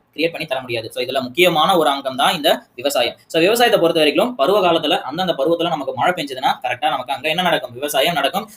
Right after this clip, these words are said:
முப்போகம் நாலு போகம் கூட நம்ம அதுல எடுக்கலாம். ஆனா இதுவே பருவமழை பொய்த்து போச்சு, நமக்கு பருவமழை கிடைக்கல அப்படின்னா என்ன பண்ண முடியும், நம்மளால அங்க எதுவுமே பண்ண முடியாது. சரியா? அடுத்ததா கூட்டு குடும்ப அமைப்பு.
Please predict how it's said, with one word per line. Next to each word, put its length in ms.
முப்போகம் 420
நாலு 200
போகம் 240
கூட 140
நம்ம 160
அதுல 200
எடுக்கலாம். 320
ஆனா 160
இதுவே 240
பருவமழை 420
பொய்த்து 260
போச்சு, 220
நமக்கு 220
பருவமழை 360
கிடைக்கல 340
அப்படின்னா 240
என்ன 120
பண்ண 140
முடியும், 200
நம்மளால 260
அங்க 120
எதுவுமே 360
பண்ண 160
முடியாது. 340
சரியா? 180
அடுத்ததா 320
கூட்டு 220
குடும்ப 200
அமைப்பு. 240